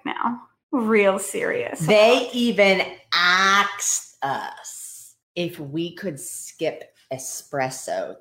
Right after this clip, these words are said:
Speaker 2: today to snuggle with them.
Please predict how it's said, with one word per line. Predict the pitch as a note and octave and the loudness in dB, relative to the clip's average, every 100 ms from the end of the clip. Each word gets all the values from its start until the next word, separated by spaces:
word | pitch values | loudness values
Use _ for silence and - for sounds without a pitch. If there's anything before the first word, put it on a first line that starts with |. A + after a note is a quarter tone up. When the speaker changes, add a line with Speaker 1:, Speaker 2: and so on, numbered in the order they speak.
| - | -18
Speaker 2:
today | - - - - F2+ _ | -14 -12 -12 -14 -20 _
to | - C#3+ | -16 -14
snuggle | - - - C3 B2 A#2 | -12 -12 -10 -10 -6 -6
with | G2 - | -8 -10
them. | A2 A2 - F#2 G2 | -14 -16 -16 -16 -16